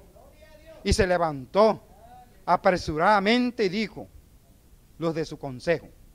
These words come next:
preguntando, "¿No echaron a tres varones at-, atados dentro del fuego?".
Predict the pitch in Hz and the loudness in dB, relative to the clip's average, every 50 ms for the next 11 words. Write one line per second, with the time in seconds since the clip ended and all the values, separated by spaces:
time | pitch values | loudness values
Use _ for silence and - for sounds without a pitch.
0 | _ _ - - _ _ - - _ _ _ _ _ - - _ - - - _ | _ _ -20 -20 _ _ -20 -20 _ _ _ _ _ -20 -20 _ -20 -20 -20 _
1 | - - - - - - _ _ - - - - - - _ _ _ - 151 151 | -20 -20 -20 -20 -20 -20 _ _ -20 -20 -20 -20 -20 -20 _ _ _ -8 -8 -8
2 | 135 120 117 165 170 156 117 95 87 - _ _ - - _ - - - _ - | -8 -6 -4 -4 -4 -4 -6 -12 -18 -20 _ _ -20 -20 _ -20 -20 -20 _ -20
3 | - - 151 196 269 294 - 294 262 269 277 262 247 214 - 208 214 196 208 196 | -14 -4 0 2 2 4 6 6 8 8 6 4 2 0 0 0 0 2 2 2
4 | 196 196 208 233 226 208 - 190 160 - - - - - - - - - - - | 2 2 2 0 0 -2 -2 -4 -4 -6 -10 -20 -20 -20 -20 -20 -20 -20 -20 -20
5 | - - - - - 180 180 - 185 196 208 208 196 - - - - - - _ | -20 -20 -12 -6 -4 -2 0 2 4 4 2 2 -2 -6 -10 -20 -20 -20 -20 _
6 | _ _ _ _ - - _ - - _ - - - _ - - _ - _ _ | _ _ _ _ -20 -20 _ -20 -20 _ -20 -20 -20 _ -20 -20 _ -20 _ _
7 | - - - - - - - - - - - _ - - - - - - - - | -20 -20 -20 -20 -20 -20 -20 -20 -20 -20 -20 _ -20 -20 -20 -20 -20 -20 -20 -20
8 | _ - - - - 151 190 180 165 170 165 156 143 - 170 175 180 214 311 | _ -20 -20 -10 -6 -4 -4 -4 -4 -4 -4 -4 -4 -2 0 0 0 0 -2